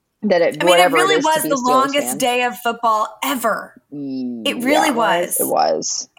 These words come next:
Speaker 1: It was
Speaker 2: And I
Speaker 1: rough.
Speaker 2: just can't get over that feeling of, like, never, you know, usually after a game you feel like, "Oh, I can calm down, I can feel
Speaker 1: Mm-hmm.
Speaker 2: settled."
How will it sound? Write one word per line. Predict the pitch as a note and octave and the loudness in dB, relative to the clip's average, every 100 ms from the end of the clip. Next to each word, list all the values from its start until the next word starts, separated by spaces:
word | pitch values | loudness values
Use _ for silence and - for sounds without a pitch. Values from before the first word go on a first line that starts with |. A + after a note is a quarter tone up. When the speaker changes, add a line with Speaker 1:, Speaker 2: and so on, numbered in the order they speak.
| _ | _
Speaker 1:
It | - | -2
was | |
Speaker 2:
And | C4 | 2
I | C#4 | 2
Speaker 1:
rough. | D4+ | 2
Speaker 2:
just | - | -2
can't | - C#4+ C4 | -4 -2 -2
get | C#4 | -2
over | B3+ B3 B3+ | -2 -2 -2
that | A#3+ A3 - | 0 -2 -2
feeling | A3+ A3+ G#3 F#3+ F#3 | -4 -2 0 -2 -2
of, | F#3 G3 | -2 -2
like, | F#3+ G3+ | -2 -2
never, | G3+ G#3 G#3 G#3+ G#3+ G#3+ G#3+ - _ _ _ - | -2 0 0 2 2 2 0 -4 _ _ _ -6
you | A#3 | -2
know, | A#3 | -2
usually | A3+ B3+ B3 C4+ | 0 0 0 2
after | A#3+ A3+ A#3 A3 | 2 0 0 -2
a | G#3 | 0
game | G#3 G#3 G3+ | 0 0 -2
you | F#3+ | -4
feel | - F#3+ F3+ | -4 -2 0
like, | E3+ E3 - | 0 -4 -4
"Oh, | E3+ | -2
I | D#3+ D#3+ | -2 -4
can | E3 | -12
calm | E3+ D#3 D#3 | -4 -4 -2
down, | D#3 D#3 | -2 -2
I | D3+ | -4
can | E3 | -8
feel | C#3+ D3 | -6 -4
Speaker 1:
Mm-hmm. | D#3+ | 0
Speaker 2:
settled." | F3+ A3 - - | 0 2 0 0